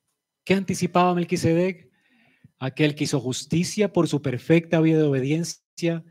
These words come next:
y aquel que murió por nuestros pecados en la cruz, y por ese fundamento nos ha hecho entrar en el reino para que tengamos paz para con Dios. ¿Cuál fue el saludo del Señor cuando se despidió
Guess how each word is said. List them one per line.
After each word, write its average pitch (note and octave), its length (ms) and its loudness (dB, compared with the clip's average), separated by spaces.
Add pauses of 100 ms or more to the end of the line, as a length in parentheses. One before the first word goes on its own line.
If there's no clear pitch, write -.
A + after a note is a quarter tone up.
(340)
y D3 100 0
aquel E3+ 260 2
que E3+ 100 4
murió D#3 280 4
por D3+ 160 2
nuestros C#3 360 -4
pecados D#3 460 -2
en D3 60 -4
la C3 120 -4
cruz, D#3+ 340 -2 (340)
y F#3 120 2
por F3 440 4
ese A#3 340 8
fundamento G3 800 0 (720)
nos C3 240 -6
ha D3+ 360 0 (800)
hecho C3+ 560 -2
entrar B2 400 -6
en C3 80 -6
el B2 100 -6
reino B2+ 380 -4
para B2 160 -6
que A#2+ 100 -8
tengamos B2 480 -6
paz - 880 -6 (160)
para A#2 220 -8
con A2+ 180 -14
Dios. G2+ 600 -18 (180)
¿Cuál F#3+ 220 2
fue F#3+ 100 4
el F#3+ 80 4
saludo F#3 380 4
del C#3+ 120 2
Señor D#3+ 400 -2
cuando D3 220 0
se D3 140 0
despidió D3 560 2